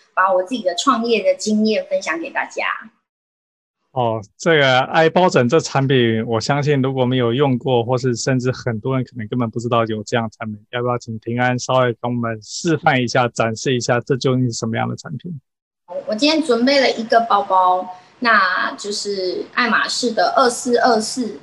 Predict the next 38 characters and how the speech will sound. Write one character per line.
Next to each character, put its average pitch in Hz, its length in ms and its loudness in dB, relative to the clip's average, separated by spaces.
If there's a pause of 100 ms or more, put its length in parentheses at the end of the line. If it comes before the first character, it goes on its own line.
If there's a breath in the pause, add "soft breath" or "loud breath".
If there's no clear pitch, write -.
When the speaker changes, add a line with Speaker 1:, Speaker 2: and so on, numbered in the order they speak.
(100)
Speaker 1:
然 - 120 -4
后 208 220 0
型 202 300 -2
号 220 160 4
是 - 160 0
二 220 180 2
十 - 180 -4
九 - 220 -2
公 190 200 -2
分 190 260 -4
的， - 180 -2
我 180 60 -6
们 196 100 -10 (180)
看 - 220 -4
一 190 60 -8
下。 - 180 -4 (1900 loud breath)
很 208 120 -2
难 226 160 2
得 240 120 2
我 233 80 4
把 214 160 2
我 190 60 0
的 180 140 -4
包 202 200 2
秀 208 200 -2
在 180 160 0
上 180 240 -2
面， 165 200 -2
其 - 160 -6
实 214 80 2
我 202 80 2
也 185 60 6
没 165 140 -2
多 180 200 -2
找 - 220 -10
包 - 220 -2
了 - 100 -8 (100)
哈。 294 140 -10